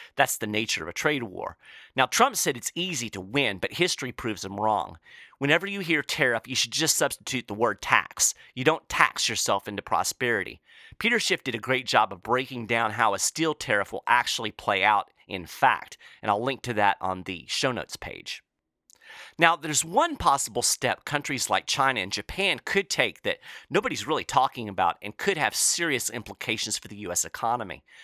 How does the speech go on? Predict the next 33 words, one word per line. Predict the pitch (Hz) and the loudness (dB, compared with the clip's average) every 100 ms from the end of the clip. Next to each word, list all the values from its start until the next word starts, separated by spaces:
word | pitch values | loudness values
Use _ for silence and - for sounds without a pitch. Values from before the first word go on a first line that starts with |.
| - - - - | -20 -18 -6 2
I | 180 | 4
found | 254 254 | 4 2
a | 180 | 0
little | 143 185 185 | 0 0 2
circulated | - 160 151 160 135 127 113 | 2 0 0 -2 0 0 -2
Reuters | 95 107 123 131 110 | -2 0 0 0 -2
report | 101 - 104 - | -4 -2 -2 0
talking | - 131 185 | 2 2 0
about | 160 135 | 2 2
the | - | 0
possibility | - 117 - 110 113 110 104 | 0 2 2 -2 -2 -2 -2
of | - | -6
countries | - 147 147 127 98 | -6 -4 -4 -8 -4
dumping | - 262 170 104 98 | 0 0 0 -6 -6
U | 110 131 | -6 0
S | 127 - | 0 0
treasuries | - 147 147 131 101 69 - - | 0 0 0 0 -6 -6 -8 -8
in | 107 | -8
response | 95 - 95 82 - | -6 -2 -2 -2 -6
to | 101 | -8
these | 82 | -10
tariffs. | - 85 67 - - - - - - - - | -6 -4 -6 -4 -4 -6 -18 -20 -18 -18 0
I | 147 | 0
call | 165 185 | 4 2
this | 143 127 | 2 -4
the | - 123 | -4 -6
nuclear | 127 156 - 117 113 | 0 -2 0 0 0
option | 98 98 - 104 | 2 0 -2 -6
because | 101 127 131 | -6 -6 -6
it | - | -4
could | 139 113 | -6 -2
really | 147 165 131 | -2 -2 -4
tank | - - 139 95 - | -6 0 0 0 -12